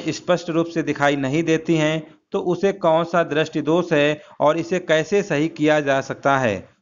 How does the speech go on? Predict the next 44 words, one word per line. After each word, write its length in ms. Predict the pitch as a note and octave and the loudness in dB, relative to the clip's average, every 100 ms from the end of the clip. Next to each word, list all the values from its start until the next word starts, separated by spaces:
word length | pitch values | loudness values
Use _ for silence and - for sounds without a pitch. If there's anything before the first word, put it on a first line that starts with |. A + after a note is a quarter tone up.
| _ | _
तो 60 | F3+ | -2
दोस्तों 340 | G#3 G#3 G3+ | 0 0 0
यहाँ 180 | F3+ E3 | 2 2
पर 160 | D#3 D3+ | 0 -2
दोनों 260 | C3 E3 F3+ | 0 0 0
चीज़ें 320 | F3 F3 D3 | 0 0 0
पूछ 180 | E3 E3+ | -2 0
लिया 200 | E3 E3 | 2 4
गया 220 | E3 E3 | 4 4
है, 260 | D#3 D#3+ D#3 - _ - | 2 0 -4 -20 _ -2
याद 320 | C#3+ F3 F3+ | 2 2 2
रखिएगा। 560 | F3+ F3 E3 D#3 D#3 D#3 - _ _ - | -2 0 2 4 2 0 -8 _ _ -4
जब 240 | C#3+ F3 | 0 0
भी 120 | F3 | -2
किसी 280 | G#3 F3+ F#3 | -2 -2 0
व्यक्ति 280 | D#3+ D3 E3+ | -2 -2 -2
को 160 | D#3+ E3+ | 0 0
दूर 240 | D#3 E3+ | 0 0
की 120 | D3+ | 0
वस्तुएं 420 | D3+ D3 D#3 D#3+ | -2 -2 -2 -2
स्पष्ट 360 | C#3+ - D#3+ - | -2 -4 -4 -4
रूप 100 | D3+ | -6
से 140 | - | -4
दिखाई 240 | C#3 C3+ C3+ | -2 0 0
नहीं 240 | B2+ C#3 D#3+ | 0 -2 0
देती 300 | E3 E3+ E3 | 0 0 0
हैं 220 | D#3+ D#3+ - _ - | 0 -4 -10 _ -12
तो 80 | |
उसमें 240 | D#3 E3 D#3 | -6 -4 -2
कौन 280 | D3+ C#3+ F3 | 2 2 2
सा 180 | F3+ F3 | 0 2
दोष 280 | D#3+ E3 E3+ | 2 2 0
होता 260 | D3+ D3+ | 0 2
है? 240 | D3+ D#3+ D#3+ - _ E3 | 2 0 -2 -12 _ 0
वो 100 | G3 | 2
आपका 320 | F3 E3+ D#3+ | 2 2 0
होगा 280 | C#3 C#3+ D#3 | 2 2 2
निकट 420 | D3+ C#3+ E3 E3 D#3 | 2 -2 0 0 -2
दृष्टि 340 | B2+ C#3 - D#3 | -2 -2 0 0
दोष। 300 | A2 G#2 - | 2 0 0
कौन 240 | C3+ D3+ | 0 2
सा 120 | D3+ | 2
होगा? 400 | D#3+ D#3 D3+ D#3 - - - - | 2 4 2 0 -6 -20 -20 -8
निकट 340 | C#3 D3+ F#3 | -4 0 0